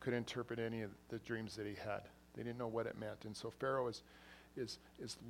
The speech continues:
looking for someone to, so he knows what these dreams mean. And since the cupbearer, the cupbearer is with Pharaoh all the time.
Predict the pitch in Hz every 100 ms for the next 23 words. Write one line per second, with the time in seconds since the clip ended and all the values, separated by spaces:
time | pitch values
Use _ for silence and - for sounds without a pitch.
0 | 123 143 147 127 - 123 - 131 120 117
1 | - 120 110 - - - 135 - 139 135
2 | - 120 120 107 - 139 151 127 104 92
3 | - - - - - - - - - -
4 | - - - 131 131 - 156 139 156 -
5 | 180 - 127 120 113 175 - 160 120 104
6 | - 113 - 120 113 - 120 113 104 98
7 | 98 90 - 113 101